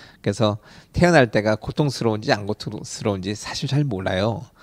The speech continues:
그리고 어린아이한테 "야, 너 태어날 때 좀 고통스럽더냐?" 이렇게 물어볼 수도 없지 않습니까? 근데 이제 아이들을 보면, 어, 항상 울면서 태어나죠. 어, 울면서 태어나죠. 어, 태어나는 그 어떤 행위 자체,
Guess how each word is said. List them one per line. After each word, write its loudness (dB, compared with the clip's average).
그리고 -2
어린아이한테 2
"야, -6
너 -2
태어날 0
때 -2
좀 -6
고통스럽더냐?" 2
이렇게 -2
물어볼 4
수도 0
없지 0
않습니까? 0
근데 0
이제 2
아이들을 2
보면, 0
어, -6
항상 -2
울면서 6
태어나죠. -2
어, -8
울면서 -6
태어나죠. -6
어, -6
태어나는 4
그 2
어떤 -4
행위 0
자체, -8